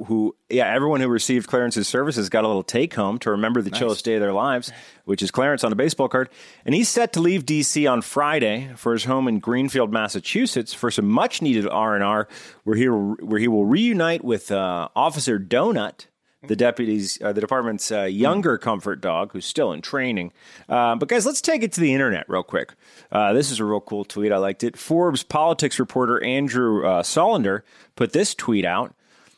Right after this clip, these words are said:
Speaker 1: "Fun facts about Officer Clarence." Oh, cool. Uh, "the Capitol Comfort Dog, via his handler, uh,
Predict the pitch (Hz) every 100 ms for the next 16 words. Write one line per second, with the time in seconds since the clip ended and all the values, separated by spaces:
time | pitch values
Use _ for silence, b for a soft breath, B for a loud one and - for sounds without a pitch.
0 | b - - 285 285 - 226 233 - -
1 | 104 104 127 - - 147 160 175 - -
2 | 139 - 123 - B B B - 110 98
3 | - _ _ 117 143 151 170 180 165 156
4 | 165 196 185 139 107 98 95 135 123 95
5 | 107 107 110 98 80 90 117 - - 87